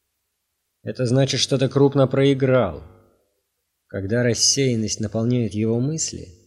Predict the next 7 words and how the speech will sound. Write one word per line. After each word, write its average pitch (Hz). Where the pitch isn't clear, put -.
побуди 135
его 139
сопротивляться 135
ей 143
простым 143
усилием 147
воли 82